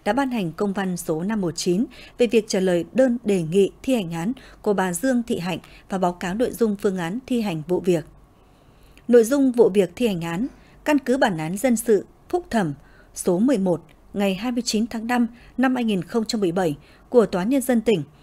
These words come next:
và theo đơn yêu cầu thi hành án của bà Dương Thị Hạnh ngày hai mươi lăm tháng mười năm hai nghìn không trăm mười bảy,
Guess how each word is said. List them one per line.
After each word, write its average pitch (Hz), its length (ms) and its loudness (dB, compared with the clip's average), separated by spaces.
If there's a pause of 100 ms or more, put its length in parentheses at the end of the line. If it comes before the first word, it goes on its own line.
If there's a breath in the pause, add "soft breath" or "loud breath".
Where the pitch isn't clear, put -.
(200 soft breath)
và 220 100 0
theo 285 180 -2
đơn 269 280 0
yêu 269 140 2
cầu 185 280 0
thi 247 140 -4
hành 190 180 -2
án 170 280 -6
của 208 140 0
bà 165 220 -2
Dương 220 260 0
Thị 214 180 -2
Hạnh 175 180 -4 (400 loud breath)
ngày 214 160 0
hai 254 180 -2
mươi 262 40 -2
lăm 262 220 -2
tháng 208 200 -6
mười 202 240 0 (260 loud breath)
năm 247 140 2
hai 254 80 2
nghìn 190 180 0
không 226 240 -4
trăm 208 160 -6
mười 170 100 -2
bảy, 165 240 0